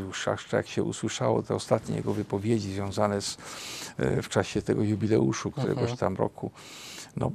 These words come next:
Speaker 1: Boże najdroższy, ani słowem o tych, którzy ucierpieli, e, z ramienia księży.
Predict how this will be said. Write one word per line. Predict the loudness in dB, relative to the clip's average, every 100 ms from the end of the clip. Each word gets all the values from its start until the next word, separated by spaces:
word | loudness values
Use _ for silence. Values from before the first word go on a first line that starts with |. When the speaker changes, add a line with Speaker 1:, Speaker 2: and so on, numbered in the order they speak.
| -6 -4
Speaker 1:
Boże | -2 0
najdroższy, | -2 -2 -2 -2 -2 -2 -4 -6
ani | -6 -4 -4
słowem | -2 2 2 4 2 -2 -6 -6
o | -6
tych, | -4 -6 -6
którzy | -6 -6 -4
ucierpieli, | -4 0 0 2 2 2 2 0 -4 -6 -6 -4 -4 -4 -4 -4 -6
e, |
z | -6 -8
ramienia | -6 -4 -2 0 -2
księży. | -2 -2 -2 -2